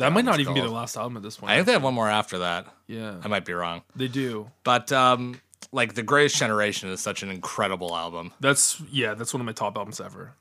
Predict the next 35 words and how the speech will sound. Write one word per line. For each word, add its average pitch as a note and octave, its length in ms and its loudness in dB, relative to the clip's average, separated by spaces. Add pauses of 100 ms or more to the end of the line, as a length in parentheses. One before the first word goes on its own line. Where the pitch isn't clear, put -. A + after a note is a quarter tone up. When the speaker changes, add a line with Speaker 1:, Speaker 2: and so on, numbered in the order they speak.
Speaker 2:
I A2+ 120 -6
Speaker 1:
Yeah. A2 80 -6
Speaker 2:
love G#2 120 -6
that G2+ 160 -4
album G2+ 380 -10
so A2 220 -4
much. G2+ 340 -10 (160)
Speaker 1:
Suburbia A2 580 2
is G#2 100 -2
amazing. G#2+ 640 -2
The A#2 120 2
Upsides, A#2+ 400 2
as, C3 280 -4
as, C3+ 280 -6 (200)
like, B2+ 320 -8
juvenile C#3+ 640 4
as B2 600 -4
The A#2+ 120 -2
Upsides A#2+ 480 0
might A2 320 -2
be, B2 340 2 (480)
that's A2+ 300 0
what, A2 240 -2
like, A2 220 0
one A#2 340 0
of A2 100 -2
my G#2+ 140 0
favorite G2+ 360 -4
pop G2 200 -4
punk F#2+ 220 -6
albums F#2 260 -2
of F2+ 100 -10
all F2 140 -6
time. F#3+ 160 -2
Speaker 2:
Well, G3 220 6